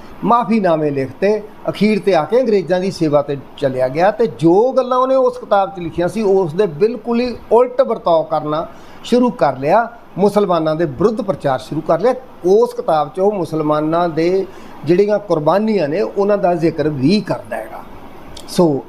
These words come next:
ਆਹ ਜਿਹੜੇ ਬੰਦੇ ਆ, ਇਹਨਾਂ ਨੂੰ ਤਾਂ ਇਹ ਵੀ ਗਿਆਨ ਨਹੀਂ ਗਾ ਵੀ ਇਹ ਬਹਾਦਰ ਸ਼ਾਹ ਜ਼ਫਰ ਹੈ ਕੌਣ, ਤੁਸੀਂ ਕਿਹਦੀ ਤੋਹੀਨ ਕਰ ਰਹੇ ਹੋ।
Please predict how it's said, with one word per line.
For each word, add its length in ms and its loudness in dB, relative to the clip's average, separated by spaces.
ਆਹ 200 4
ਜਿਹੜੇ 240 2
ਬੰਦੇ 320 -2
ਆ, 40 2
ਇਹਨਾਂ 340 0
ਨੂੰ 80 -6
ਤਾਂ 120 -2
ਇਹ 240 2
ਵੀ 120 0
ਗਿਆਨ 300 -2
ਨਹੀਂ 180 -8
ਗਾ 200 -4
ਵੀ 140 2
ਇਹ 60 4
ਬਹਾਦਰ 320 0
ਸ਼ਾਹ 200 0
ਜ਼ਫਰ 320 -4
ਹੈ 160 2
ਕੌਣ, 300 -2
ਤੁਸੀਂ 260 -4
ਕਿਹਦੀ 280 0
ਤੋਹੀਨ 380 0
ਕਰ 160 -10
ਰਹੇ 180 -18
ਹੋ। 40 -18